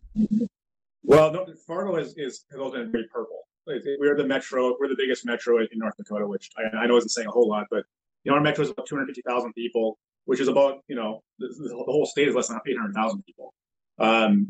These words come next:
so small town North Dakota is much different than Fargo, North Dakota, right? That, I wanna talk about more local control. I wanna talk about the city commissions and the city councils being able to decide what they wanna do with their city. If they wanna mask up and close on the bars and restaurants,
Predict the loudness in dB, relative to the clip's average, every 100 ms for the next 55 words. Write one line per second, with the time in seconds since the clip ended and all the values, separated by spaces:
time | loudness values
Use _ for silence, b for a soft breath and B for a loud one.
0 | 0 2 4 4 2 -6 _ _ _ _
1 | _ _ _ -12 -6 0 0 0 -2 -4
2 | -4 -6 -8 -4 -4 -4 -10 _ _ _
3 | -8 -4 -4 -4 -4 -4 -2 -2 0 0
4 | 0 -2 -4 -6 -8 -8 -10 -2 0 0
5 | -6 _ _ _ _ _ 0 2 4 4
6 | 4 2 -4 -4 -4 -2 0 0 0 -8
7 | -10 -12 -20 _ -4 -2 -2 -4 -4 -4
8 | -4 -4 -4 0 0 0 -4 -2 -2 -2
9 | 0 -2 0 0 2 4 4 2 -2 2
10 | 4 4 2 2 2 2 2 2 0 0
11 | 0 -2 -6 0 2 4 4 2 0 2
12 | 2 2 -4 0 0 0 -2 0 -2 -2
13 | -4 -4 -4 -4 -6